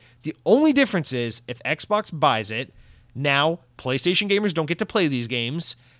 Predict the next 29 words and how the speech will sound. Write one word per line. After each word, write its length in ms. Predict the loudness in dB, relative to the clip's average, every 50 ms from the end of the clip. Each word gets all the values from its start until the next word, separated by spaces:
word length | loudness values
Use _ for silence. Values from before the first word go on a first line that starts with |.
| _ _
and 180 | -10 -8 -8 -6
these 200 | -4 -4 -4 -2
games 260 | -2 -2 -2 -2 -2
get 120 | -4 -6 -6
to 60 | -6
be 100 | -6 -6
exclusive 480 | -6 -6 -8 -6 -6 -6 -4 -4 -4 -2
on 120 | -2 0
Xbox, 640 | 0 -2 -2 -4 -6 -6 -4 -4 -4 -4 -6 -10 -14 -18 _ _ _ _ -14
and 120 | -8 -6
we 100 | -4 -2
get 140 | -2 -2 -4
to 40 | -4
all 180 | -2 -2 0 0
have 200 | 2 2 0 0
the 100 | -2 -6 -2
arbitrary 680 | 0 2 2 2 2 -2 -2 -2 0 2 2 2 2 2
association 840 | 0 0 0 0 0 0 0 -2 -2 -2 -2 -2 -2 -4 -4 -6 -8
of 100 | -8 -6
saying, 260 | -4 -4 -4 -4 -4
"Wow, 340 | -4 -2 0 0 0 0 -2 -6 -12 -20 -20 _ -4
Batman 560 | 0 2 2 2 2 2 2 2 4 4 4
really 340 | 4 4 4 4 4 2 2
is 160 | 0 0 0
an 80 | 0
Xbox 540 | 2 2 0 0 -2 -2 0 0 0 0 -4
character, 400 | -6 -4 -4 -4 -4 -4 -4 -2
isn't 300 | -2 -2 -2 -2 -4 -8
he?" 280 | -10 -14 -16 -18 -18